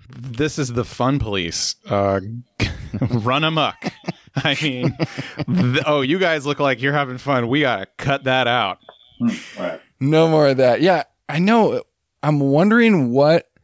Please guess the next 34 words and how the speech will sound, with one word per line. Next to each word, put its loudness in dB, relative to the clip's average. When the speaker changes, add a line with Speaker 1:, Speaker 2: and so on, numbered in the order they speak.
Speaker 3:
are 2
you 2
calling 4
it 4
the 4
volatile 4
thing? 0
Is 2
that 4
a 4
name 4
that 2
you 4
titled 4
it, 4
or 4
is 0
that 2
what 2
they're 2
calling -2
it? -6
Speaker 2:
Yeah, -2
I 2
w- 2
Speaker 3:
'Cause 2
I'm 2
trying 2
to 4
get 2
to -2
the 2
bottom 4
of 0